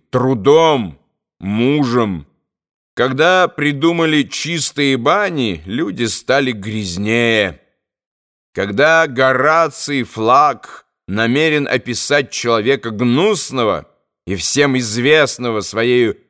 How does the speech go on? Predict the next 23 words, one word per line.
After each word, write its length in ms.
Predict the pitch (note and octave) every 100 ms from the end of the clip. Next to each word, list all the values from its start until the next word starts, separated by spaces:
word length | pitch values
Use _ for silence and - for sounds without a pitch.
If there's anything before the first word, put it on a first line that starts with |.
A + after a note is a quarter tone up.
| _
изнеженностью, 1200 | A#2 A2 A#2+ C#3+ G3+ F#3 E3 C3+ G#2+ - G2 D#2+ _ _
что 340 | - - D3 F3
он 120 | G3+
говорит? 400 | A3+ A3+ A3 A3 _ _ _ _ _ _ _ _ _ _ _ -
«Пахнет 880 | A2 D3+ E3 E3+ - D3 D#3+ B2 E2
духами 880 | C3 - G#2 C3+ C#3 C3+ C3 C3+
Букил». 1040 | B2 D#2+ B2 - G#2 A#2+ A#2+ A#2+ G#2 F2 D#2 _ _ _ _ _ _ _ _
А 120 | C#3+
покажи 540 | D3+ C#3+ F3 F3 E3+ F3
Букила 560 | C#3+ C#3+ - D3+ C#3+ B2+
теперь, 640 | C3+ A#2 D3+ G#3+ G#3+ _ _ _ _ -
да 160 | C3+ G3
он 80 |
покажется 640 | F3 G3 A3+ G#3 F#3 - G3
вонючим, 800 | D3+ G#3 B3 C#4 A3 - C#3 G#2+
как 260 | C#3+ B2+
козёл, 680 | - G3 F3 F3+ A3 D#3+ A2+
и 40 | A2+
встанет 520 | - G3 A#3 A3+ F3+
на 120 | F3+
место 460 | F#3+ A#3+ G3+ F#3+ E3
того 500 | E3 D4 - - -
Горгония, 1080 | A#2+ F#3+ F#3+ G3+ C4+ C#4 A3 D3 A#2+ G2+